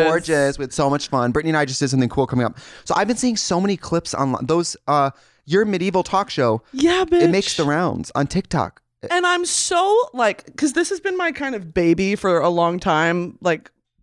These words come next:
Speaker 2: 'cause it takes so long to produce. I'm completely self-funding this show. We have no one backing it. It's living on my YouTube channel 'cause I wanted this to kind of be, like, my chicken shop date, my hot ones. Like, this is my show that celebrities come on.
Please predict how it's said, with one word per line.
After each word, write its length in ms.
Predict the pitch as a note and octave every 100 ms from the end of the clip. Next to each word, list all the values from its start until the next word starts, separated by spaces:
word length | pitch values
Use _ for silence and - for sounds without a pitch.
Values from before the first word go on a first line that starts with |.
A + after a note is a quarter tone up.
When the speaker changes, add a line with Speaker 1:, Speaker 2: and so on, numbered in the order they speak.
| _ -
Speaker 2:
'cause 160 | A3+
it 120 | C#4
takes 260 | - E4 -
so 540 | - - - F3 E3 F#3+ _ E3+
long 480 | D#3 D3 - - -
to 80 | F#3+
produce. 200 | F#3 -
I'm 180 | G#3 A3 - - -
completely 380 | C4+ E4 - D4+
self-funding 640 | A#3+ A3+ G3+ F#3+ C#3+ F3
this 160 | E3+ E3
show. 220 | C#3 - - _ - - -
We 80 | A#3
have 140 | G3+
no 180 | F#3+ A3+
one 140 | C4+
backing 380 | A3+ G#3 G#3 G#3
it. 120 | G3 -
It's 200 | F#3 -
living 260 | F#3 G#3
on 140 | G3 F3
my 160 | F3
YouTube 280 | F3 E3+ F3+
channel 260 | F3 E3 F3
'cause 120 | F#3+
I 80 | F3+
wanted 280 | F#3+ A3+ A3+
this 160 | A#3+
to 80 | G3+
kind 180 | A3 F#3
of 60 | F3+
be, 140 | F#3
like, 260 | E3+ E3 - _ - -
my 240 | F3+ G3
chicken 320 | F#3+ F#3 F3
shop 240 | F3 F3 -
date, 180 | F3 E3
my 180 | E3+ E3+
hot 280 | D#3+ -
ones. 380 | E3 D#3+ D#3+ E3
Like, 240 | E3 D#3 - _ _ F3+
this 160 | G#3+
is 100 | G3+ F3
my 200 | E3+ E3
show 400 | - E3 D#3+ E3
that 160 | D#3+ -
celebrities 340 | E3 D#3 -
come 140 | D#3+
on. 180 | - D3